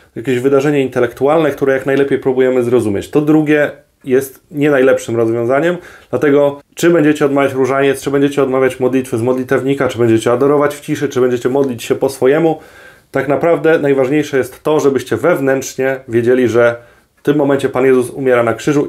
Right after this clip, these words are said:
i próbowali połączyć się z tą ofiarą, składając na przykład swoją intencję i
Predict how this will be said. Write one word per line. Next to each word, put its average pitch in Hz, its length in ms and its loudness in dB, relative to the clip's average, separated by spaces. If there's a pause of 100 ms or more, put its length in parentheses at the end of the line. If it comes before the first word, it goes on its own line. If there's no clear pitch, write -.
(100)
i 151 220 0
próbowali 139 520 2
połączyć 143 500 -2
się 135 120 0
z - 100 -6
tą 143 180 -4
ofiarą, 135 540 0
składając 127 400 -2
na 120 80 -2
przykład 120 240 -2
swoją 127 320 0
intencję 160 540 -2 (640)
i 156 340 0